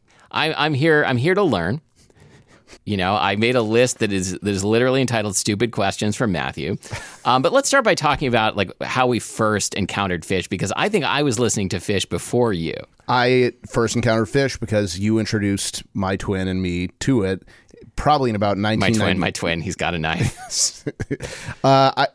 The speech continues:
Speaker 2: it was about nineteen ninety-two. You had got a copy of A Picture of Nectar.
Speaker 1: That's right, 'cause
Speaker 2: And
Speaker 1: I'd heard Chalk Dust Torture. Where? Would it have been on M T V?
Speaker 2: I would have guessed that one of your friends at school went,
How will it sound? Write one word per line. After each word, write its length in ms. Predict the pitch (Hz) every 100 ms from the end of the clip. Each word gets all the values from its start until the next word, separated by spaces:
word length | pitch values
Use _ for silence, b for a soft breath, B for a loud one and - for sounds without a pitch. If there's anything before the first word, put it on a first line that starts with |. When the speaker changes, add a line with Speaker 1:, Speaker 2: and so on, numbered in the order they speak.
| - 117 _ 113 -
Speaker 2:
it 80 | 135
was 160 | 139 110
about 220 | 139 139
nineteen 300 | 135 127 123
ninety-two. 580 | 120 113 101 135 120 113
You 180 | 113 139
had 100 | 127
got 160 | 120
a 40 | 110
copy 320 | 120 110 110
of 100 | 95
A 20 |
Picture 360 | - 113 - 107
of 80 | 95
Nectar. 540 | 104 98 104 95 95
Speaker 1:
That's 260 | 98 113 -
right, 440 | 135 175 98 62 -
'cause 260 | 113 110 110
Speaker 2:
And 80 | -
Speaker 1:
I'd 200 | 120 123
heard 300 | 139 156 123
Chalk 340 | - 165 156
Dust 280 | 180 156 -
Torture. 720 | - 147 131 156 139 135 127 - _ _
Where? 600 | 113 117 151 175 202 208
Would 160 | 127 131
it 80 |
have 80 | 143
been 140 | 127 165
on 120 | 147
M 160 | 127
T 200 | 131 151
V? 500 | 101 87 113 262 359 247
Speaker 2:
I 200 | 175 294
would 180 | 233 147
have 140 | 107
guessed 360 | 127 123 - -
that 200 | 123 -
one 200 | 113 135
of 100 | 117
your 100 | 113
friends 400 | - 147 139 113
at 60 | -
school 380 | - 147 143 120
went, 280 | 117 107